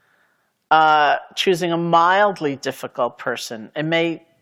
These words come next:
prove to be, you know, really dragging you down. So maybe it's time to go back to loving kindness for yourself. That's not a mistake.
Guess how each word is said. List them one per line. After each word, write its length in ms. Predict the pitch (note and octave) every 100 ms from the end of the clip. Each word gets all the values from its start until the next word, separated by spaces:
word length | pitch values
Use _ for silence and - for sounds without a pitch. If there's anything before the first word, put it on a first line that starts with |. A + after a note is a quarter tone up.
| _ _ _ - _ _ _ -
prove 320 | G3 F3 E3+
to 120 | -
be, 560 | E3 D#3+ D#3+ D#3+ D#3+ - D3+
you 80 | F3
know, 240 | D#3+ D3 C#3+
really 680 | D3 D#3 D#3+ E3 E3 E3
dragging 480 | D#3 D3 D3 D#3 E3
you 140 | F3
down. 380 | E3+ G#3+ B3 B2+
So 160 | - D#3
maybe 280 | D3+ D#3+ E3
it's 160 | -
time 260 | - D#3 D#3+
to 200 | E3 D#3 -
go 100 | D#3
back 340 | D3+ D3 -
to 80 | D#3
loving 300 | D3+ D3 D3
kindness 420 | - D3+ D3 D3+
for 160 | - D3+
yourself. 500 | C#3+ - F#3+ B2 - - _ _
That's 340 | - D3 - -
not 200 | D3 D3
a 40 |
mistake. 720 | D3 C#3+ - D3+ C3 - -